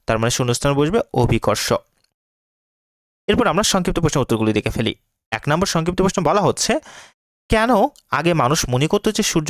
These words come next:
পৃথিবীকে কেন্দ্র করে ঘোরে? উত্তর, ভোরবেলায় সূর্যকে পূর্ব দিগন্তে উঠতে দেখা যায়, ধীরে ধীরে এটি আমাদের মাথার উপর দিকে উঠে আসে। সন্ধ্যায় আবার সূর্য পশ্চিম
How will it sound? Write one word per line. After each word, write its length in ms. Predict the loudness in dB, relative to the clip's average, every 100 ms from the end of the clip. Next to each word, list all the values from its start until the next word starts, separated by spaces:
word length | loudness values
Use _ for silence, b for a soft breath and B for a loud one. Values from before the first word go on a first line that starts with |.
| -2
পৃথিবীকে 320 | 0 0 0 -2
কেন্দ্র 180 | 0 0
করে 180 | 0
ঘোরে? 260 | 0 -2 -4 -6 _ -20 _
উত্তর, 260 | -4 0 -2 -4 _ B _ _ 2
ভোরবেলায় 420 | 4 4 4 2 2
সূর্যকে 320 | 0 0 -2
পূর্ব 260 | 0 0 2 0
দিগন্তে 380 | 0 0 0 -2 0 0
উঠতে 200 | -2 0
দেখা 220 | 0 0 0
যায়, 160 | 0 -2 -6 -4
ধীরে 160 | 0 2
ধীরে 140 | 2 2 2
এটি 120 | 2
আমাদের 320 | 2 2 2 -2 -2
মাথার 260 | -2 0 0 0
উপর 160 | 0 0 0
দিকে 160 | 0 0
উঠে 240 | 0 -2 -2
আসে। 220 | -2 -2 -4 -6 B B B -4
সন্ধ্যায় 300 | 0 2 2
আবার 120 | 2 0 -2 -2
সূর্য 200 | 0 0 -2 0
পশ্চিম 320 | -2 0 -2